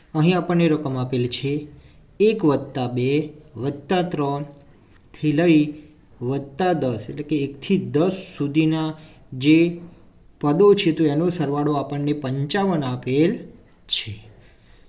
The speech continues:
તો એકથી લઈને દસ સુધીના જે પદો છે એનો સરવાળો અહીં પંચાવન આપેલા છે. તો અગિયાર વત્તા બાર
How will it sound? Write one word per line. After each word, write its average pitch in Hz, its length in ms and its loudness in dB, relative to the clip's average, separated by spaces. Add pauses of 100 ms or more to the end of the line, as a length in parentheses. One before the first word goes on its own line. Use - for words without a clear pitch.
તો 190 220 4
એકથી 180 600 2
લઈને 156 640 0
દસ 160 220 -2 (100)
સુધીના 139 360 -4
જે 131 120 -6
પદો 131 340 -2
છે 165 200 -2
એનો 151 200 -2
સરવાળો 143 420 -4
અહીં 147 240 -2
પંચાવન 160 480 -2
આપેલા 131 320 -2
છે. 151 360 -4 (420)
તો 208 400 4 (460)
અગિયાર 160 580 4
વત્તા 123 460 -4
બાર 151 640 -4